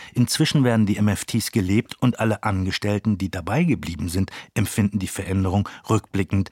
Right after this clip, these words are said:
als sehr gelungen. Die anderen haben sich selbst einen neuen Job gesucht.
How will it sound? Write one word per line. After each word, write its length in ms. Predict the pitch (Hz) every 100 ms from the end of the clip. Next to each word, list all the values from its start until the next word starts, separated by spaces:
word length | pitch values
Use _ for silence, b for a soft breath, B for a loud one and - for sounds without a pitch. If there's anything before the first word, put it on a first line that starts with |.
| B
als 240 | - 90 -
sehr 160 | 92
gelungen. 380 | 85 101 85 - - _ _ _ _ B B -
Die 100 | -
anderen 380 | 107 107 113 - B
haben 220 | 98 87
sich 160 | 92
selbst 320 | - 80 - 101
einen 140 | 90
neuen 240 | 95 107
Job 240 | 117 90 -
gesucht. 360 | - - -